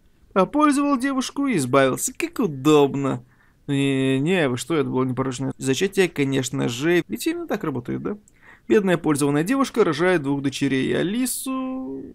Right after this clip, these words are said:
и... Алису. Да, зачем запариваться над именами близняшек? Можно вообще всех женщин называть Алисами. Так не ошибешься никогда и запоминать ничего не надо. Между тем, бывший бомж Джек находит двух мелких пацанов и берет себе в услужение. Это Гилберт и Винсент.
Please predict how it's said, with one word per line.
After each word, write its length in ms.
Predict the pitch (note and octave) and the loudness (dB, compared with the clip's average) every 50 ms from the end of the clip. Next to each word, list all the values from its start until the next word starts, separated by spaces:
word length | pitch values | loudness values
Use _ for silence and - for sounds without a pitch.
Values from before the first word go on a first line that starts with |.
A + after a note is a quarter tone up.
| _ _ | _ _
и... 440 | - - E3+ F#3 F#3+ G3 F#3 - - - | -10 -10 -8 -8 -10 -10 -10 -12 -2 2
Алису. 420 | G3 A3 G3+ D3 - - - - - D#3 | 4 4 4 4 0 -2 -8 -12 -16 -16
Да, 300 | G3 D4+ D4+ D#4+ D4+ C4+ | -12 -8 -4 0 0 0
зачем 260 | F#3+ F#3+ G3+ - B3 | 0 -2 -6 -6 -6
запариваться 540 | F#3+ D#3 - G#3 A3+ G#3 F3 C#3+ - - D#3 | -6 -4 -4 -2 -2 -2 -2 -2 -6 -8 -8
над 240 | D3+ D3+ D3 C#3+ C#3 | -6 -6 -6 -4 -6
именами 260 | D3 E3+ G3+ G#3+ G3 | -6 -4 -4 -4 -4
близняшек? 680 | E3 C#3 C#3 C#3+ C#3+ F#3 G#3+ G#3 F#3 F3 - - - - _ _ _ | -4 -4 -4 -6 -6 -6 -6 -8 -8 -8 -12 -14 -18 -20 _ _ _
Можно 220 | - F3 E3 F3+ | -4 -2 0 0
вообще 140 | F#3 F#3+ C#4 - | 0 0 0 0
всех 320 | - - - - C#4 B3 | 0 0 0 2 2 2
женщин 260 | F3+ G3+ F3+ D#3 E3 D#3+ | 2 0 0 0 -2 -2
называть 260 | D3+ C#3 D3+ C#3 C3 C#3+ | -2 0 0 2 2 2
Алисами. 340 | C#3+ C#3+ C#3 - C#3+ C#3+ - - | 2 0 -2 -2 -4 -6 -4 -2
Так 220 | - F4+ E4+ - | -2 -2 0 0
не 60 | D4 C#4 | -2 -2
ошибешься 360 | C4 C4+ B3 C#4 B3 - B3 | -2 -2 -2 -2 -2 -2 -4
никогда 320 | A#3+ A#3 B3+ A3+ B3 B3+ | -4 -4 -4 -2 0 0
и 60 | B3 | 0
запоминать 400 | G#3+ G3 F3 E3+ F3 F#3+ G3 - | 0 0 -2 0 2 2 2 2
ничего 220 | F#3+ E3+ - F3+ E3+ | 0 0 0 0 0
не 100 | E3 D#3+ | 2 0
надо. 260 | D#3+ D#3 D3+ D3+ D3 - _ _ _ | 0 0 -2 -2 -4 -8 _ _ _
Между 220 | - - D3+ - - | -2 -2 -2 -2 0
тем, 200 | A#3+ A3+ F#3 D3+ | 0 0 0 2
бывший 380 | C#3+ E3+ F#3 - - - E3 | 0 0 -2 -2 -2 -2 -2
бомж 480 | C#3 B2+ D3 D3 C#3+ C#3 B2 - - - _ - | 0 2 2 2 2 0 -2 -6 -8 -12 _ -12
Джек 300 | D3+ B2+ C#3 F#3 A3+ A3 | -6 4 6 6 6 6
находит 440 | A3 F#3 D#3 - E3+ D3+ D3 C3 B2+ | 2 -2 -2 -2 0 0 0 -2 -2
двух 180 | C3+ D3+ D3 | -4 -4 -2
мелких 340 | D#3 D#3 D3 C#3+ C3+ - - | 0 0 0 0 -2 -6 -12
пацанов 400 | - - - - D#3 F#3+ G#3 G#3 | -12 -8 -6 -2 0 0 0 -2
и 20 | G3 | -2
берет 340 | C#3+ C3+ C#3 D#3+ F#3+ G3+ | -2 2 4 4 4 2
себе 200 | - D#3 C#3+ C#3+ | 0 -2 -2 -2
в 40 | C#3+ | -2
услужение. 540 | D3+ D3+ - - C#3+ B2+ C3 C#3 C3 C3 D3 | -2 -4 -4 -4 -4 -2 -2 -2 0 0 0
Это 160 | F#3 F#3+ A#3 | 0 0 0
Гилберт 580 | A3+ G#3 A3+ C4 C#4 C#4 A#3+ A3+ C4 A#3+ - - | -2 -2 -2 -2 -2 -2 -2 -2 -4 -4 -4 -6
и 100 | E3+ D#3 | -6 -4
Винсент. 520 | C3 C3 D#3 C#3 C3 - - - D3 - | -4 -4 -4 -4 -4 -6 -6 -8 -10 -12